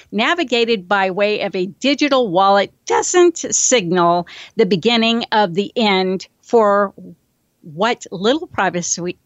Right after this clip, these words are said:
privacy we have left and leave us vulnerable to the likes of government thieves and data hackers. First, he says,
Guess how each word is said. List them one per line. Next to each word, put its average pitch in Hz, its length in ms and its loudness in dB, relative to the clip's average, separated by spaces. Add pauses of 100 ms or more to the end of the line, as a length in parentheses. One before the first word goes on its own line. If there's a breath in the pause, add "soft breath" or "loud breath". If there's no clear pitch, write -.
privacy 190 720 -4
we 185 200 -4
have 185 260 -4
left 175 460 -2 (380 loud breath)
and 226 300 -2
leave 277 320 0
us 185 320 -2 (120)
vulnerable 175 800 0 (160)
to 233 160 -2
the 196 120 2
likes 185 420 0
of 175 220 -4
government 269 480 0 (100)
thieves 294 500 2
and 202 380 0 (140)
data 180 340 2
hackers. 180 720 -4 (1200)
First, 240 400 0
he 202 140 -2
says, 170 440 -2